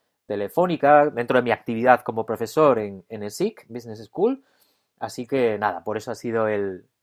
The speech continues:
el motivo de, de adelantarme a la entrega del mismo. Seguimos en contacto, de verdad, muchas gracias por, por vuestro tiempo ahí, por vuestras audiciones, que las veo en las métricas y lo haré en los comentarios, los mensajes, y la verdad que me animan mucho, así que gracias por,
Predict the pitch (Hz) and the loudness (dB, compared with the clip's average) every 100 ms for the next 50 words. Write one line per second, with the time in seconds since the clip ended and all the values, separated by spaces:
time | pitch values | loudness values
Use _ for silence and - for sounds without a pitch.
0 | _ _ - 127 127 135 156 151 135 127 | _ _ -8 -4 -2 0 4 4 4 0
1 | 110 120 113 113 113 127 123 120 110 - | -2 -2 0 -2 -2 -2 -2 -8 -10 -6
2 | 120 113 110 127 120 113 101 101 90 90 | -6 -6 -6 -4 -4 -4 -6 -14 -20 -20
3 | 80 _ _ _ _ _ _ - 131 170 | -20 _ _ _ _ _ _ -6 0 2
4 | 190 165 151 151 190 - 185 247 123 117 | 2 0 -2 2 0 4 4 2 -2 4
5 | 139 185 139 185 156 135 180 - 120 - | 8 8 6 2 2 2 0 2 0 0
6 | - 123 117 110 107 - 120 110 110 - | 2 4 6 4 2 0 0 2 0 -2
7 | 104 160 196 131 107 170 196 165 120 - | 0 2 4 4 6 4 2 0 -4 -4
8 | 117 117 110 - 196 165 - 110 110 170 | -8 -6 -6 0 0 0 -4 -4 -2 0
9 | 190 151 139 190 160 156 170 156 113 113 | 0 -2 -4 -4 -4 -4 -4 -6 -6 -6
10 | 123 113 - 104 104 190 202 175 151 117 | -6 -10 -12 -16 0 2 2 -2 -8 -10
11 | 120 185 185 156 147 113 127 196 156 127 | -8 -10 -6 -6 -6 -6 -4 -4 -6 -8
12 | 143 135 156 208 180 247 - _ _ _ | -8 -8 -6 -6 -2 -4 -6 _ _ _
13 | - 120 135 131 120 143 170 156 - 156 | -12 -6 -6 -2 2 2 4 0 2 2
14 | 131 110 | 2 0